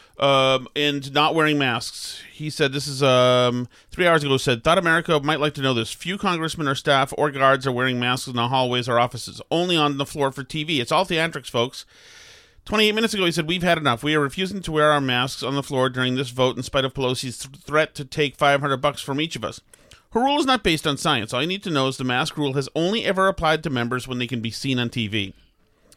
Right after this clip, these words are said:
And he says, "Twelve minutes ago, there are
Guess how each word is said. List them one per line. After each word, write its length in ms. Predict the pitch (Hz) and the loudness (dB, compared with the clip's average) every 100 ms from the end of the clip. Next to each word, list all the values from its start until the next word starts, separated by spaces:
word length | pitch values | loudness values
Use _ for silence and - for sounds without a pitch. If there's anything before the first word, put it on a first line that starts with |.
| - - - - - - _ _ _ | -20 -20 -20 -20 -20 -20 _ _ _
And 80 | 233 | 0
he 60 | 240 | 2
says, 140 | 233 | 2
"Twelve 280 | 240 233 208 | 4 4 4
minutes 220 | 202 180 | 0 0
ago, 200 | 165 165 | 2 4
there 120 | 160 | 8
are 200 | 151 143 | 6 4